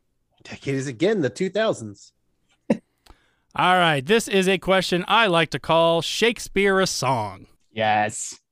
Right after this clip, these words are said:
Speaker 2: I took
Speaker 3: <laughs>
Speaker 2: the lyrics from a popular two thousand and one song and Shakespeare'd 'em up, and you need to tell me the name of the song.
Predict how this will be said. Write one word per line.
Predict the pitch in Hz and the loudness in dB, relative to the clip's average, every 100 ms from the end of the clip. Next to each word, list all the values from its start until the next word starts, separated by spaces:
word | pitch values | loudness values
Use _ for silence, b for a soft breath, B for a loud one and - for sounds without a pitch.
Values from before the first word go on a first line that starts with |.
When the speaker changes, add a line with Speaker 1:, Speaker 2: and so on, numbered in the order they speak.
| - - | -20 -6
Speaker 2:
I | 151 208 160 | 2 4 4
took | 139 196 139 | 2 0 0
Speaker 3:
<laughs> | |
Speaker 2:
the | 170 170 160 | 2 2 4
lyrics | 156 170 196 - | 4 4 2 0
from | 151 139 131 | 0 0 -2
a | 135 127 123 | -4 -4 -4
popular | - 180 180 170 160 | -2 0 2 2 0
two | - 233 247 | 0 0 0
thousand | 214 202 180 170 | 2 0 0 -2
and | 160 | 0
one | 147 143 160 202 - _ _ | 2 0 0 -4 -10 _ _
song | - 156 170 240 262 _ _ _ _ _ _ _ _ _ | -4 0 0 -2 -6 _ _ _ _ _ _ _ _ _
and | 120 117 117 | -8 -6 -4
Shakespeare'd | - - 175 - - 170 160 | -4 -2 -2 -2 0 2 2
'em | |
up, | 208 - - | 2 -2 -14
and | 120 123 123 | -8 -4 -2
you | 131 | 0
need | 139 143 | 0 0
to | |
tell | 151 165 | -2 0
me | 208 240 | -2 -2
the | 196 | -2
name | 226 123 117 123 | -2 -2 -2 -4
of | |
the | 135 | -6
song. | - 98 - | -8 -10 -16